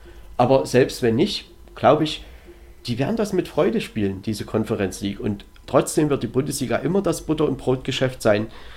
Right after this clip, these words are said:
Das werden sie nicht verlassen. Und ich glaube, Union wird's noch vielen anderen Mannschaften zu Hause zumindest schwer machen. Ja, und dass sie zäh sind, das haben wir im letzten Jahr gesehen.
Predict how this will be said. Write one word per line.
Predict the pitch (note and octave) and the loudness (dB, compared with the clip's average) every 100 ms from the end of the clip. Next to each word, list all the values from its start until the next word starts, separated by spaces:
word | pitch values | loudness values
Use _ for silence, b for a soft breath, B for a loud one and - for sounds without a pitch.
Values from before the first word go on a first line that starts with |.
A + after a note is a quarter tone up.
| B | B
Das | G#2+ - | -6 4
werden | A#2 D3 | 4 4
sie | B2+ | 2
nicht | B2 - | 0 0
verlassen. | - D3 B2 C#3 - B B | 2 4 4 0 -8 B B
Und | B A#2+ | B -2
ich | A2+ | 0
glaube, | - A2+ A#2+ A#2 - | 2 4 4 -2 -4
Union | - G#2+ G#2 A#2 | -2 2 2 2
wird's | A2+ A2 A2 | 0 -4 -6
noch | G2+ | -6
vielen | - D#3 D#3+ | 2 2 2
anderen | A#2 C3+ B2 | 0 0 0
Mannschaften | A#2+ A#2 - - | -2 -4 -8 -8
zu | G2+ | 0
Hause | A2 C#3 C#3+ | 0 0 -4
zumindest | - B2 A#2 A2+ - | -2 0 0 -2 -2
schwer | A2+ A2+ | 2 4
machen. | B2 A2 A2+ B B B B | 4 0 -6 B B B B
Ja, | F#3 D#3 | -2 -2
und | - A2 | -2 0
dass | A#2+ A#2 | 0 0
sie | - | -6
zäh | - A2 A#2 | 2 4 6
sind, | A#2+ D3 F#3+ - b b b | 4 0 -2 -12 b b b
das | - | -2
haben | A2+ | 0
wir | G#2+ | 2
im | G2 | 0
letzten | G2 - A#2 | -2 -2 0
Jahr | B2 | 0
gesehen. | B2+ B2+ C#3+ F3 | 0 0 -2 -4